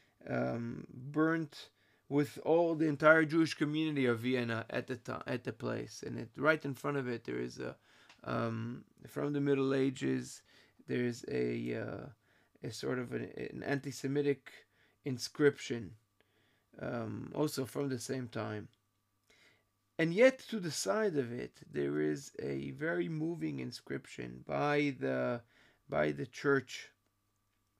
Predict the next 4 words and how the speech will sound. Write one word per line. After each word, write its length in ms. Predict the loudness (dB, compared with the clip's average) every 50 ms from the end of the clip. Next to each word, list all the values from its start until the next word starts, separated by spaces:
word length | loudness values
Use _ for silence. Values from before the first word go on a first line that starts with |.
| _ _ -20 -20 _ _ _ _
asking 400 | 2 2 2 2 0 -4 -4 -4
for, 360 | -4 -4 -6 -6 -6 -6 -8 -12 _
for 220 | -4 -2 -2 -2
forgiveness 920 | -2 -4 -6 -4 0 0 0 2 2 0 -2 -4 -6 -8 -12 -16 -18 -18